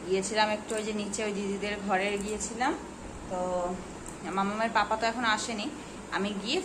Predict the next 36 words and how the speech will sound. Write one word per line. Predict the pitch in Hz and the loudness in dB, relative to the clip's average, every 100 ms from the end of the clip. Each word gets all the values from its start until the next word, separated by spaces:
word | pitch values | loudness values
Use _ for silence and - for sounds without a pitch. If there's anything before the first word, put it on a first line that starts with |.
| - | 4
ফল | 202 196 | 4 4
প্রসাদ | 220 240 190 | 0 0 2
নিয়ে | 185 156 | 2 2
এসেছি। | 156 - - - - - - - | 0 -4 -6 -8 -10 -10 -8 -2
আর | 165 190 | 0 2
এমনি | 208 226 | 0 -2
প্রসাদে | 214 208 220 220 | -4 0 2 2
রয়েছে | 220 226 247 | 2 2 -2
খিচুড়ি, | 247 202 202 220 | -4 -4 -2 2
তরকারি, | 214 196 196 202 214 | 4 4 4 2 2
এমনি | 214 220 | 0 0
ওইগুলো | 220 208 214 220 226 | -2 -2 0 2 4
আইটেম | 196 202 226 226 | 4 2 -2 0
রয়েছে, | 233 240 330 | 0 0 0
তো | 359 | 2
তাই | 214 202 | 4 4
জন্য | 202 208 208 214 - - - - 190 | 2 2 2 2 -2 -8 -8 -6 2
বিকালে | 240 262 269 | 6 6 6
যেতে | 254 247 | 2 4
বলেছিল, | 226 226 208 226 - - 302 | 4 2 0 0 0 0 0
দুপুরের | 285 262 247 | 2 2 4
পর | 247 208 | 4 4
পর। | 220 330 - - - - - | 4 2 0 -10 -8 -8 2
তো | 214 | 4
আমরা | 220 240 | 6 4
তো | 240 | 4
তখন | 240 247 233 | 4 2 0
একটু | 233 247 226 | 0 2 4
মামামকে | 220 226 240 | 4 0 0
নিয়ে | 233 233 | 0 -2
আমি | 240 | 0
শুয়েছিলাম, | 254 240 247 220 214 | 4 4 4 0 0
তখন | 202 226 226 | 0 2 2
আর | 208 | 4
যাইনি। | 202 196 202 294 - - - - - - | 4 4 0 -4 -8 -10 -12 -12 -4 0
আর | 180 | 2